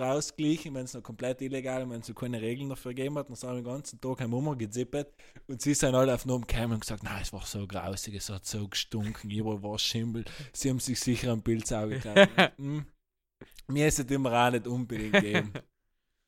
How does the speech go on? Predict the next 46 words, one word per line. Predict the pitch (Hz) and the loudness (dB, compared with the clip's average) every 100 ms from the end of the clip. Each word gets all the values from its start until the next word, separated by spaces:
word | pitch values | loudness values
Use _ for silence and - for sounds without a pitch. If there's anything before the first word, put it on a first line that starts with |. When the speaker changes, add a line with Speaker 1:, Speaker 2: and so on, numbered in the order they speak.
| _ _ _ - 113 | _ _ _ -12 -2
Speaker 3:
Ja, | 110 123 | 4 6
das | 127 131 | 6 2
ist | 120 - | -4 2
ganz | 127 135 | 0 0
interessant | - 104 110 131 127 | -4 4 6 6 4
in | 101 | 0
Budapest, | 113 123 117 113 107 | 4 4 6 4 4
dass | 110 | 0
da | - | 4
ja | 104 98 | 6 6
mitten | 104 139 143 117 | 4 2 2 -2
in | 101 104 | 0 2
der | 92 | 2
Stadt | 90 - 98 117 - | 0 0 0 0 0
dann | 110 101 98 | 2 2 0
die | 92 | 0
ganzen, | 98 107 - 107 | 0 -2 -4 -2
wo | 101 | 2
die | 98 | 4
Leute | 95 110 113 | 4 4 6
wirklich | 113 117 107 - | 4 2 -4 -2
zwischen, | 117 110 113 | -2 -2 -2
in | 107 | 2
der | 98 | 4
Mittagspause | 143 123 - - 90 104 107 | 4 4 0 2 2 2 0
kurz | - 117 104 | -2 -2 0
einmal | 98 | -2
eine | 95 | -2
Stunde | - 117 101 | -4 -6 -4
hingehen. | 117 98 76 58 | -4 -4 -6 -10
Das | 107 | -12
ist | - - - | -14 -16 -10
schon | 117 104 - | -10 -10 -2
Speaker 1:
Ja, | 147 147 | 4 6
und | |
das | 156 175 | 8 6
ist | 156 | 6
nicht | 165 175 | 6 6
Speaker 3:
schon | |
Speaker 1:
erholsam, | 156 156 160 156 127 123 | 8 10 8 6 4 4
gell? | 117 120 | 2 2
Das | 135 143 | 2 2
ist, | 147 - - | 0 -2 -2
das | 143 | 2
Speaker 3:
Nein, | 117 | 4
Speaker 1:
hat | 135 | 8